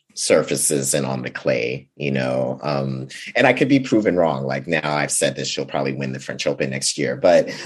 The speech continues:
but, the, but the, but the point is that, you know,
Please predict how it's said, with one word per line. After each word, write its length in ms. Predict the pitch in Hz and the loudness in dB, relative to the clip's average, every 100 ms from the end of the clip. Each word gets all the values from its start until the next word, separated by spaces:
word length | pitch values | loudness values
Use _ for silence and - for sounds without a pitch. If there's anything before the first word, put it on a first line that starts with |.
| - - | -10 8
but, 140 | 175 | 10
the, 400 | 160 - 226 175 | 12 12 12 12
but 200 | 139 139 | 10 8
the, 640 | 180 180 139 370 381 320 135 | 10 10 8 2 0 0 8
but 200 | 143 143 | 8 10
the 180 | 135 131 | 6 6
point 500 | - 127 110 101 98 | 4 4 4 2 4
is 280 | 92 92 95 | 4 4 6
that, 260 | 87 85 | 6 4
you 60 | 95 | 2
know, 240 | 87 85 | 2 2